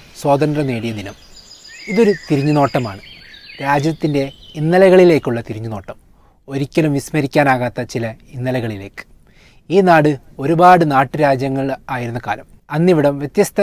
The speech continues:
കായ്കനികളാൽ സമ്പന്നമായിരുന്നു. അനേക രാജവംശങ്ങൾ മാറി മാറി ഈ നാട് ഭരിച്ച ചരിത്രം അവയെ വിജയനഗര സാമ്രാജ്യം, മറാത്ത സാമ്രാജ്യം, രജ്പുത് രാജവംശം, ചോള, ചേര, ഗസ്നി, തുഗ്ലക്,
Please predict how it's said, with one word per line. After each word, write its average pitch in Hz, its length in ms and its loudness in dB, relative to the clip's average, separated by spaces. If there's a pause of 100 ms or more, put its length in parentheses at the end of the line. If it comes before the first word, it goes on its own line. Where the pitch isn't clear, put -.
(160)
കായ്കനികളാൽ 143 760 2 (360)
സമ്പന്നമായിരുന്നു. 135 840 0 (340)
അനേക 143 360 -2
രാജവംശങ്ങൾ 143 800 2 (360)
മാറി 147 340 6
മാറി 156 300 4 (120)
ഈ 139 80 -2
നാട് 131 260 -2
ഭരിച്ച 120 360 -6
ചരിത്രം 123 440 -6 (260)
അവയെ 135 300 0 (460)
വിജയനഗര 160 680 4
സാമ്രാജ്യം, 135 600 0 (360)
മറാത്ത 156 440 6
സാമ്രാജ്യം, 120 600 -6 (560)
രജ്പുത് 151 460 -2
രാജവംശം, 131 580 -2 (320)
ചോള, 135 300 4 (460)
ചേര, 135 320 2 (580)
ഗസ്നി, 139 480 -2 (440)
തുഗ്ലക്, 151 420 0